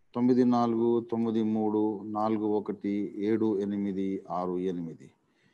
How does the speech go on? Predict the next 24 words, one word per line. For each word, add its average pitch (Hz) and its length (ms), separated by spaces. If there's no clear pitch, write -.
ఇది 123 120
వేలుపుల 131 460
సత్యనారాయణ 113 800
గారి 104 360
ఫోన్ 101 380
నంబర్. 85 280
For 170 180
any 180 180
further 117 640
details 117 420
or 101 200
guidance. 90 500
Thank 156 240
you 139 120
very 139 240
much. 139 240
Steel 135 420
plant 127 240
ఏరియాలో 120 560
ఉన్న 113 400
సత్య 113 400
సంబంధులు, 107 600
ఓఫీర్ 107 520
గారి, 104 400